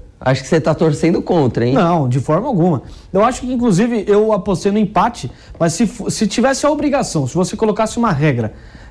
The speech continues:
Speaker 2: tem que apostar que um dos dois vai vencer. Eu apostaria na vitória do Palmeiras.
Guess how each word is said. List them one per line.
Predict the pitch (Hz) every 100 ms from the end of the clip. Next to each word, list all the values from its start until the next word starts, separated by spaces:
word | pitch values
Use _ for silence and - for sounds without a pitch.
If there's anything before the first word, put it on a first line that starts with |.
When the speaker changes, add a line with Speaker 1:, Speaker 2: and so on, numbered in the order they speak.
| - -
Speaker 2:
tem | 208 269
que | 247
apostar | 269 240 226 226 226
que | 226
um | 214 220
dos | 196
dois | 190 196
vai | 190
vencer. | 180 185 - 113 - - 160
Eu | 165 202
apostaria | 208 208 214 196
na | 196
vitória | 180 180 175
do | 160
Palmeiras. | 175 113 - -